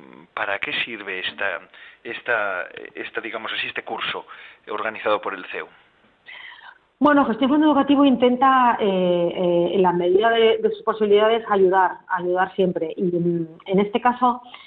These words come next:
Speaker 2: el Papa Francisco lo que ha convocado es a grupos de jóvenes por todo el mundo a que se pongan a pensar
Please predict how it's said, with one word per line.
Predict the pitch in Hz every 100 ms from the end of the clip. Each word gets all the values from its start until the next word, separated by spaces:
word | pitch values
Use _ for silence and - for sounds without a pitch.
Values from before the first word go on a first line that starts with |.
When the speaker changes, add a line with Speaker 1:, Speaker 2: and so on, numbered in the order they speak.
| -
Speaker 2:
el | 190 185 185
Papa | 220 240
Francisco | 240 214 240 - 220 220
lo | 196 190
que | 196 190
ha | 202
convocado | 220 214 220 220 214 214 220
es | 208 214 - -
a | 185 170 156
grupos | 202 220 208
de |
jóvenes | 208 214 202 202 196
por | 190 185
todo | 196
el | 196
mundo | 208 214 208 220 - - - _
a | 185 185
que | 185
se | 190
pongan | 208 226 233
a | 233 226
pensar | 214 208 226 220 233